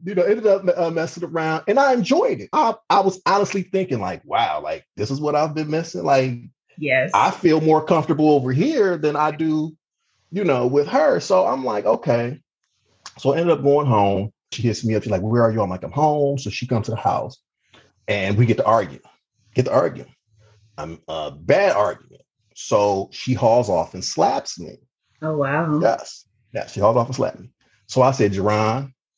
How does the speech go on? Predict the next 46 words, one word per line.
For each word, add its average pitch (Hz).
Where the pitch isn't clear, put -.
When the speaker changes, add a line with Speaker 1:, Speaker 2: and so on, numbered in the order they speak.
Speaker 1:
this 95
is 101
your 113
opportunity 156
right 117
here." 202
Speaker 2:
Mm-hmm. 180
Speaker 1:
I 240
said, 98
"Break 107
up 160
with 107
her. 78
This 98
is 117
it." 175
So 92
at 107
that 127
moment, 123
we 110
got 113
into 117
it. 117
We 92
started 92
yelling 104
and 92
arguing. 95
My 87
mom 95
came 95
in 92
the 90
room. 98
I'm 98
like, 85
"Mom, 85
she 85
hit 143
me." 85
I'm 71
like, -
"I'm 82
done. 107
Like, 87